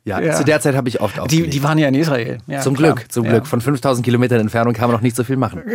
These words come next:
Speaker 2: <laughs> Aber die Oma war ja in der Nähe.
Speaker 1: Das stimmt, das stimmt.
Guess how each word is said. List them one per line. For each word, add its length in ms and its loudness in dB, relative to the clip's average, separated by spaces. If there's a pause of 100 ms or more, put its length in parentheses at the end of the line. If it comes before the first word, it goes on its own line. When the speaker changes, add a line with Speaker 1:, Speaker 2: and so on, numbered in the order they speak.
(380)
Speaker 2:
<laughs> 520 -14
Aber 120 2
die 100 2
Oma 220 4
war 100 2
ja 120 2
in 80 -2
der 100 -2
Nähe. 320 -4 (280)
Speaker 1:
Das 160 2
stimmt, 300 0
das 100 -8
stimmt. 360 -10